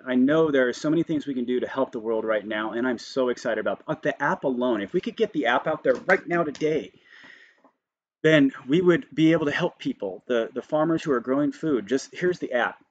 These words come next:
You, I just grew something, right? Okay,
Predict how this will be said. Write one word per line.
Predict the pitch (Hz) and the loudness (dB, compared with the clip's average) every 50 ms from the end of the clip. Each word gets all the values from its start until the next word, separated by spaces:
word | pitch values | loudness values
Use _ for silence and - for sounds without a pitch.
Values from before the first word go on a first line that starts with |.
| _ _ | _ _
You, | - 120 117 127 143 - _ _ _ _ | -12 -10 -10 -10 -10 -12 _ _ _ _
I | 123 123 139 139 - - | 0 2 2 2 0 -4
just | - 135 127 - - _ | -6 -6 -6 -6 -10 _
grew | - 139 151 156 | -6 -4 -2 -2
something, | 147 - 165 151 151 - 156 151 160 151 - _ | -2 -2 -4 -4 -2 -2 -2 -2 -2 -4 -6 _
right? | 135 135 139 147 143 - _ _ _ _ _ _ _ | 2 2 2 2 2 -4 _ _ _ _ _ _ _
Okay, | _ - 147 147 147 151 147 | _ -2 0 0 0 0 -4